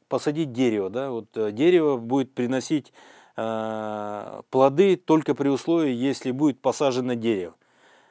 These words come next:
Для того, чтобы, м, республика развивалась, необходимо сперва дороги, чтобы были. Для того, чтобы, э, плоды держались на ветках, нужно, чтобы электричество и инфраструктура была развитой.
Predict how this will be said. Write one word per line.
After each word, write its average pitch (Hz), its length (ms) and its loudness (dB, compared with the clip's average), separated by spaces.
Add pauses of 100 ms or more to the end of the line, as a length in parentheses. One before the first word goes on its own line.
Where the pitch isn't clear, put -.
(140)
Для 135 220 6
того, 160 240 4
чтобы, 139 720 4
м, 120 540 -4 (500)
республика 143 640 2
развивалась, 147 580 2
необходимо 139 500 2
сперва 143 340 2
дороги, 139 400 6
чтобы 110 280 -4
были. 101 300 -2 (920)
Для 135 220 6
того, 160 240 4
чтобы, 147 600 6
э, 123 1300 2 (140)
плоды 143 340 4
держались 143 580 2
на 143 140 0
ветках, 175 420 4
нужно, 147 300 -2
чтобы 135 460 0 (340)
электричество 135 960 4
и 131 880 2
инфраструктура 147 640 4
была 139 300 4
развитой. 123 680 4